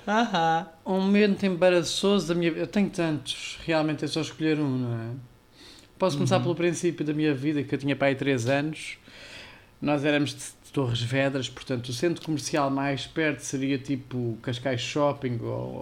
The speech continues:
Speaker 2: ou Carrefour, não sei de onde.
Speaker 1: A sério?
Speaker 2: E os meus pais adoravam. E então le-, a minha
Speaker 1: Pena.
Speaker 2: mãe conta, e por isso é que é embaraçoso, porque ela conta isto a toda a gente, que eu com três anos era uma criança muito à frente e muito desenrascado.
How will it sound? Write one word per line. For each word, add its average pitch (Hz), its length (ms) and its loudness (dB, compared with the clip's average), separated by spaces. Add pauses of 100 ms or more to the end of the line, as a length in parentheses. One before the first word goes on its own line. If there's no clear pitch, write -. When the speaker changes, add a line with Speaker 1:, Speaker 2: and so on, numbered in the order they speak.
(140)
Speaker 2:
ou 113 120 -10
Carrefour, 139 560 -4
não 139 120 0
sei 135 180 -2
de 127 80 -2
onde. 127 640 -2 (520)
Speaker 1:
A 254 140 4
sério? 143 960 0
Speaker 2:
E 139 120 4
os 123 80 2
meus 131 140 0
pais 113 220 -2
adoravam. 139 480 2 (420)
E 180 80 2
então 170 340 2
le-, 151 140 4
a 147 60 0 (180)
minha 151 40 6
Speaker 1:
Pena. 151 180 4
Speaker 2:
mãe 143 180 2
conta, 151 580 2 (720)
e 135 80 0
por 127 120 -6
isso 127 120 -4
é 123 60 0
que 135 80 0
é - 20 2
embaraçoso, 123 480 2
porque - 140 -6
ela 117 100 0
conta 123 260 -2
isto 127 300 0
a 120 40 -8
toda 117 180 -2
a 117 80 2
gente, 127 560 -4 (1400)
que 220 100 2
eu 214 120 8
com 190 180 4
três 160 360 2
anos 156 240 4
era 143 100 2
uma 139 120 0
criança 127 340 -2
muito 120 160 -4
à 113 100 0
frente 196 320 0
e 190 60 2
muito 180 160 0
desenrascado. 139 760 -4